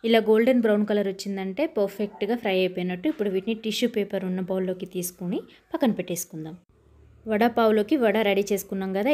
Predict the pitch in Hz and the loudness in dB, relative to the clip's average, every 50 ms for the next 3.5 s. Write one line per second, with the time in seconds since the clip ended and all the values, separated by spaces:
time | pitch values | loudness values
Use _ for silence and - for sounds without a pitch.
0 | - - 208 214 - 196 202 190 190 - 208 196 196 196 202 208 214 277 381 339 | 2 2 -2 -2 -2 -2 -2 -2 -2 -4 -2 0 0 2 2 2 2 2 2 2
1 | 233 202 185 202 208 214 214 214 220 190 196 202 202 190 175 180 - 208 208 - | 2 2 2 2 2 0 0 0 0 0 0 0 -2 -4 -6 -4 -4 -4 -4 -4
2 | - - 190 254 392 453 370 320 320 - 262 240 254 294 294 - - 208 214 - | -4 -4 -2 -2 0 0 0 0 0 0 0 2 2 0 0 0 -2 -2 -2 -2
3 | - 196 196 190 180 185 190 190 320 | -4 -4 -4 -2 -2 -2 0 0 0